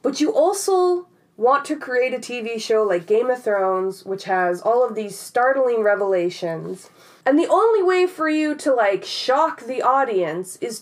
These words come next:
to change the source material. I think that is extremely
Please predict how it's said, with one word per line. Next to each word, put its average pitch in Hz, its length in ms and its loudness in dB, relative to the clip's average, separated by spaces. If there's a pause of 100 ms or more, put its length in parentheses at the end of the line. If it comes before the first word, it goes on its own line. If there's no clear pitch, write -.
to 247 160 -10
change 262 680 0
the 220 180 0
source 240 440 -2
material. 170 840 -6 (1400)
I 349 220 2
think 466 200 4
that 277 220 4
is 269 160 0
extremely 190 1500 -4